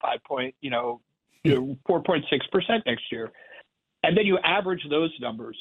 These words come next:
Speaker 1: So Powell does point out, like, we probably make too much of the dot plot. But frankly, that's also the Fed's fault. Like,
Speaker 2: Yes.
Speaker 1: if they think we're making too much of it, they should stop doing it, right? If it's
Speaker 2: Exactly.
Speaker 1: misleading.
Speaker 2: Stop
Speaker 1: Yeah.
Speaker 2: publishing the damn thing. It doesn't have,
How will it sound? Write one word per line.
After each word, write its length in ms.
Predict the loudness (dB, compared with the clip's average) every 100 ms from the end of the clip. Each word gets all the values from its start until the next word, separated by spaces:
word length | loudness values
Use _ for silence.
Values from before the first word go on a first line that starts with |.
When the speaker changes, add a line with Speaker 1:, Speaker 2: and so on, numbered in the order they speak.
| -20 _ _ 0
Speaker 1:
So 420 | 4 4 2 -8 -14 -16 -20 _ -4
Powell 280 | 0 2 4
does 240 | 2 2 -2
point 200 | -2 0
out, 220 | 2 0
like, 180 | -2 0
we 100 | -2 -2 0
probably 500 | 2 2 2 2 2
make 240 | 2 0 -2 -2
too 80 |
much 180 | 2 2 0
of 60 |
the 80 | -2
dot 280 | 2 0 2
plot. 260 | 2 2 0 _ _ _ _ _ _ -2
But 100 | -2 -2 0
frankly, 280 | 4 6
that's 200 | 4 2 -2
also 220 | -4 -4
the 100 | -6
Fed's 220 | -6 -8 -6
fault. 240 | -6 -6 _
Like, 100 | -4
Speaker 2:
Yes. 280 | 0 2 2
Speaker 1:
if 40 | 2
they 200 | 2 0 2
think 300 | 2 2 2
we're 100 | 2
making 300 | 4 2 0
too 120 | 2
much 200 | 4 4
of 80 | 2
it, 140 | 2 2
they 80 | 2
should 200 | 0 -4 -14 -4
stop 280 | -2 -2 -4
doing 240 | -6 -6 -4
it, 40 | -2
right? 80 | -2
If 60 | 2
it's 80 |
Speaker 2:
Exactly. 540 | 6 6 6 4 2 0
Speaker 1:
misleading. 580 | 0 -2 0 0 -4 -12
Speaker 2:
Stop 440 | -10 0 6 6 4
Speaker 1:
Yeah. 40 | 4 6
Speaker 2:
publishing 500 | 6 4 4 4 4
the 100 | 2
damn 340 | 0 0 -2 -8
thing. 320 | -10 -8 -6
It 120 | -2
doesn't 280 | 0 2 4
have, 340 | 4 2 0